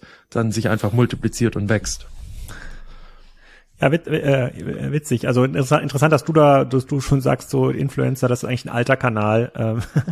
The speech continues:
Speaker 2: <laughs> ist es wahrscheinlich auch. Also es ist schon, hat vor zehn Jahren, hat vor über zehn Jahren an, ähm, angefangen.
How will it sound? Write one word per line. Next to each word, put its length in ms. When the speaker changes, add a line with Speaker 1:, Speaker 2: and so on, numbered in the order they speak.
Speaker 2:
<laughs> 440
ist 180
es 100
wahrscheinlich 380
auch. 220
Also 160
es 80
ist 40
schon, 300
hat 160
vor 160
zehn 240
Jahren, 220
hat 100
vor 100
über 200
zehn 180
Jahren 160
an, 240
ähm, 220
angefangen. 480